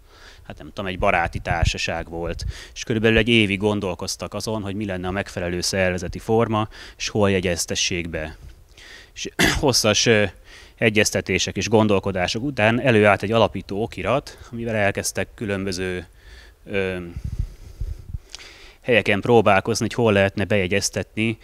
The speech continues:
alapítványként a Document Foundation-t. Ugye a klasszikus alapítvány az valahogy egész másképp néz ki. Ugye, hogy van egy gazdag ember, vagy egy gazdag szervezet, kitalál magának egy, ö,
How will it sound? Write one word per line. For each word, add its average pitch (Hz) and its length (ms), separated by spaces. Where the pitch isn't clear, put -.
alapítványként 95 1160
a 107 40
Document 92 420
Foundation-t. 87 920
Ugye 110 100
a 101 40
klasszikus 143 460
alapítvány 127 800
az 113 160
valahogy 131 280
egész 113 280
másképp 104 520
néz 98 320
ki. 87 300
Ugye, 101 140
hogy 107 220
van 123 160
egy 104 120
gazdag 104 360
ember, 117 460
vagy 95 100
egy 90 100
gazdag 92 340
szervezet, 120 920
kitalál 98 440
magának 92 400
egy, 87 240
ö, 85 160